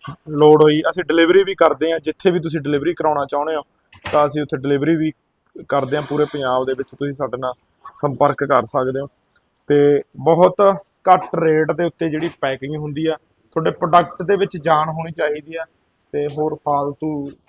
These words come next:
ਚੀਜ਼ਾਂ ਤੇ ਪੈਸੇ ਲਾਉਣ ਨਾਲੋਂ ਤੁਸੀਂ ਆਪਦੇ ਪ੍ਰੋਡਕਟ ਦੇ ਉੱਤੇ ਜਾਨ ਲਾਓ। ਤੇ ਸੋ ਜਿਹੜਾ ਲੋਕਾਂ ਨੂੰ ਪਸੰਦ ਆਵੇ ਤੇ ਤੁਹਾਨੂੰ ਹੋਰ ਜਿਹੜੇ ਆਰਡਰ ਮਿਲਣ, ਤੁਹਾਡਾ ਕੰਮ ਕਾਮਯਾਬ ਹੋ ਸਕੇ। ਛੋ-,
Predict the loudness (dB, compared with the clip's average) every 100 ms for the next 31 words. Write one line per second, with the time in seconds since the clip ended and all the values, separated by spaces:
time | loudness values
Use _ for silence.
0 | -14 -10 -10 -10 -10 -10 -12 -10 -10 -10
1 | -10 -12 -12 -12 -10 -10 -12 -10 -8 -10
2 | -12 -14 -12 -12 -12 -12 -8 -6 -6 _
3 | _ _ -12 -10 -8 -10 -8 -6 -6 -6
4 | _ -20 _ _ -4 -2 -2 -4 -4 -6
5 | -6 0 2 2 -2 -8 -10 -10 -2 2
6 | 2 0 -6 -10 -8 -6 -6 -8 -10 -12
7 | -14 -16 -14 -10 -10 -12 -18 -20 _ _
8 | _ -6 -4 -4 -6 -6 -6 -6 -8 -10
9 | -12 -12 _ -8 -8